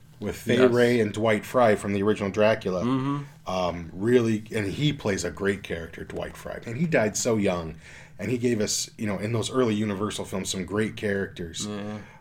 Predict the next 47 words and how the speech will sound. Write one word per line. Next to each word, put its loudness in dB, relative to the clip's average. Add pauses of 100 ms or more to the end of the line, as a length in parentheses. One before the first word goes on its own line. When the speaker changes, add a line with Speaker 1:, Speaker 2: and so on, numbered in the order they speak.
Speaker 1:
Um, -4 (380)
but -6
that's 6
a -4
good -2
movie -4
if -14
you -10
can, -12
if -6
you -6
can -8
find -2
that, -6
The -8
Bat. -8
Speaker 2:
Yeah. -8 (220)
Speaker 1:
That's 2
the -2
thirties, -6
though. -14 (180)
Speaker 2:
Yeah. -10 (640)
No, 0
no, 0
he, -4
yeah, -4 (300)
definitely. -4
Um, 2
Man-Made 4
Monster. 0 (580)
Um, 2
another 4
Lionel 4
Atwell. 2
Speaker 1:
I 4
wanna 6
Speaker 2:
Uh, 2
Speaker 1:
say 2
I've 6
Speaker 2:
Lon 8
Speaker 1:
seen 8
that, 4
Speaker 2:
Chaney 6
Speaker 1:
but 2
I 2
don't 6
Speaker 2:
Junior. 2